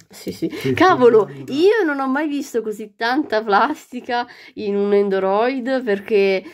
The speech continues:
Speaker 1: l'hanno messa letteralmente
Speaker 2: Tutti
Speaker 1: in
Speaker 2: imballati
Speaker 1: Mhm.
Speaker 2: al millimetro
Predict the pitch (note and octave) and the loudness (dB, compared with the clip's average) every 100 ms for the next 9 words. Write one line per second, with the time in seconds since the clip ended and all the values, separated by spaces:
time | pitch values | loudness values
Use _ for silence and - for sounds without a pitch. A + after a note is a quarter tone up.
0 | - F3 A3+ B3+ C#4+ D4+ C4+ C4 A#3+ A#3+ | -18 -8 0 0 2 0 -2 -4 -4 -4
1 | B3+ C4 C4+ E4 F4 D#4+ F#3+ F3+ A3+ F#3+ | -2 -2 0 0 0 -2 -2 -2 -2 0
2 | F#3+ F3 F3 E3 E3+ F#3 C4 A3 D#3+ D3 | 0 -2 -4 -4 -4 -2 0 0 -2 -2
3 | D3+ D3 D3+ D#3 F#3 E3 C3+ C3 B2+ G#2+ | -6 -10 -10 -8 -6 -6 -8 -8 -10 -12